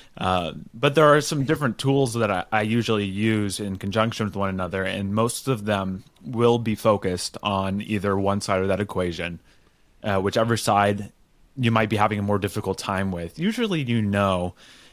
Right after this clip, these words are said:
like, "Oh, this is something I really value, but I don't know if I can go for it." So then you need to, to look at the options to see if it's a match with the values. Or,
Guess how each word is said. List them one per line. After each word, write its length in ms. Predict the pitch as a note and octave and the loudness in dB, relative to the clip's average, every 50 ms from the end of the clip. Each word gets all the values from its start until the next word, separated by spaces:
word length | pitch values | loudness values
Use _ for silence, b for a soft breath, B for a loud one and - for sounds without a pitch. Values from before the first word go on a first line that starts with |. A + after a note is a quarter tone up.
| B - | B -6
like, 220 | - G2+ G#2+ - - - | -4 -4 -4 -2 -2 -4
"Oh, 80 | A#2 | 0
this 180 | A#2+ C3+ C3+ - | 2 2 2 2
is 60 | C#3 | 0
something 220 | - D3 C#3+ C3+ A#2+ | 0 0 2 2 4
I 40 | |
really 240 | G#2+ A2 A2 G#2+ G2+ | 4 4 4 2 2
value, 320 | F#2 G#2 G2+ G2 G#2+ G#2+ G#2 | 2 2 4 4 4 2 2
but 140 | G2+ G#2 | 0 0
I 80 | G2+ G2 | 0 0
don't 120 | F#2+ G2 G2 | 0 0 -2
know 100 | G2 G2 | -2 -4
if 100 | - F#2+ | -4 -6
I 60 | F2+ | -6
can 160 | - F#2+ F#2 | -6 -8 -8
go 180 | - F2 F2 F2+ | -6 -6 -6 -6
for 300 | - - F2+ E2+ E2+ E2+ | -6 -8 -8 -6 -6 -6
it." 180 | E2+ - - | -8 -8 -6
So 140 | - - A2 | -4 -4 -2
then 180 | G2 G#2+ G#2+ G#2+ | 0 0 0 0
you 80 | G#2 | 0
need 220 | G2+ G2+ G2 F2 - | -2 -2 -4 -6 -4
to, 380 | - G#2+ G#2 G2+ G2 G#2 G#2+ - - | 0 2 2 2 2 2 -2 -6 -4
to 120 | - A2+ | -4 -2
look 180 | G2 G2 F#2+ - | 0 0 0 -2
at 80 | - | -2
the 80 | - F#2+ | -2 -2
options 560 | - F2 F2 E2+ F2+ - - - F#2 F2 - | -2 -2 -4 -4 -4 -6 -6 -6 -6 -6 -6
to 80 | - F#2 | -8 -8
see 360 | - - F#2+ F2 E2+ E2+ - B B B B B B _ | -8 -6 -6 -8 -8 -10 -12 B B B B B B _
if 160 | - A2+ G2 | -8 -4 -4
it's 120 | A2 - G2+ | -2 -2 -2
a 40 | |
match 380 | F#2+ F#2 F2+ F2 E2+ - - - | -2 -2 -2 -4 -4 -6 -8 -6
with 180 | G2+ F#2+ - - | -4 -6 -4 -6
the 80 | F2+ | -10
values. 640 | D#2+ E2 D#2+ D#2+ D#2+ D#2+ D#2+ E2 E2 D#2+ D#2+ - - b b b b b _ - - | -8 -8 -6 -6 -6 -8 -8 -8 -10 -10 -12 -14 -14 b b b b b _ -14 -2
Or, 340 | A#2+ A2+ A2 G#2 G#2+ G2+ | 2 4 4 6 4 2